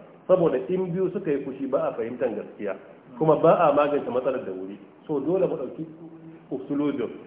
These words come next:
In ɗaya fushi kada ɗayan ya kuskure yi." Duk ma'auratan da suka ɗauki wannan tsari insha Allah ta'ala za su yi nasara. Don haka wala tattakhidu ayatin lahi huzwa. Kar ku rike ayoyin Allah abun wasa ko izgili. Ai bi ma'ana la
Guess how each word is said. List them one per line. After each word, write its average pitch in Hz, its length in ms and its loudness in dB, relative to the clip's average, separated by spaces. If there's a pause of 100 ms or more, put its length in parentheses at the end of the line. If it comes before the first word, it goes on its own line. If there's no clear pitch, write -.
(180)
In 208 280 6
ɗaya 208 340 10
fushi 196 260 -2
kada 185 240 2
ɗayan 151 200 2
ya 117 100 0
kuskure 123 320 -4
yi." 85 240 -10 (480)
Duk 247 180 0
ma'auratan 220 640 4
da 131 80 -2
suka 151 200 -6
ɗauki 120 200 -6
wannan 139 320 0
tsari 131 300 -4
insha 147 240 -4
Allah 127 240 -4 (120)
ta'ala 127 280 -4
za 120 200 -2
su 117 60 -10
yi 101 60 -6
nasara. 95 340 -8 (460)
Don 139 100 4
haka 147 200 4
wala 131 380 6
tattakhidu 123 680 0
ayatin 135 480 0
lahi 117 260 -2
huzwa. 107 380 -4 (640)
Kar 240 280 4
ku 208 80 0
rike 175 240 -2
ayoyin 147 540 -4
Allah 151 340 -2
abun 139 320 -2
wasa 120 500 0
ko 123 220 -4
izgili. 123 400 -6
Ai 170 140 4
bi 156 80 0
ma'ana 143 680 -2
la 151 280 4